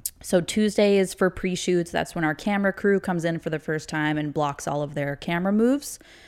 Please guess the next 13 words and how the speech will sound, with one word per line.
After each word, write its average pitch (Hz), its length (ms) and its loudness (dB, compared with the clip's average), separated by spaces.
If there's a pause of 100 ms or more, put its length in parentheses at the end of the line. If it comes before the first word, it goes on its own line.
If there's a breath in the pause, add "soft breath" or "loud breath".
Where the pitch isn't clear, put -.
(160 soft breath)
depending 156 400 2
on 147 160 0
what 147 160 -4
the - 100 -4
actors 143 320 -4
have 139 140 -6
come 151 240 -2
up 143 180 -4
with - 380 -6 (200)
their 156 320 4
blocking. 180 580 2 (1040 soft breath)
And 160 180 2
then 160 300 2